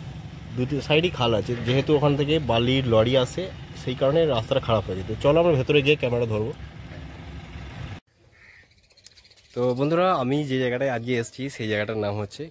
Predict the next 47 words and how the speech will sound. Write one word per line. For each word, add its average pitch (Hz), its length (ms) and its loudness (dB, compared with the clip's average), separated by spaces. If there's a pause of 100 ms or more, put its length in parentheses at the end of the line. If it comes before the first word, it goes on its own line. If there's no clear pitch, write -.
কোকগ্রাম। 90 520 -8
তো 101 140 -12
কোকগ্রামে 143 640 0
যে 123 220 -8
জায়গাটা, 110 560 -6
এখানে 120 240 -8
একটা 156 280 -8 (260)
একান্ন 170 360 -2
ফিটের 165 280 -6 (680)
একটা 117 160 -8 (100)
পীঠ 110 180 -8
আছে। 85 200 -12 (720)
তো 104 60 -14 (220)
পেছনে 147 300 -2
যে 147 80 -2
দেখতে 131 200 -4
পাচ্ছ 131 180 -6
আমাদের 123 260 -2 (220)
এই 107 60 -12
যে 107 60 -8
মন্দির, 110 320 -4 (840)
তো 107 60 -16 (100)
মা 107 300 -2
মঙ্গল 120 400 -6 (500)
চণ্ডী। 104 280 -8 (440)
তো 113 100 -4
ওখানে 151 200 0
গিয়ে 160 160 0
আমি 165 120 0
দেখাবো 123 380 -4
আর 110 140 -4
কি 113 100 -10
যে 120 440 -6
এখানে 139 180 -2
কি - 240 -10
পড়েছিল 104 300 -4
মায়ের। 90 240 -8 (420)
তো 110 80 -8
তোমরা 139 240 0
চাইলে 135 280 0
এখানে 139 160 -2
আসবে 120 300 -2
জায়গাটা। 104 340 -2
তো 131 120 -10
জায়গাটা 120 320 0
গ্রাম 131 380 0
side, 139 240 -6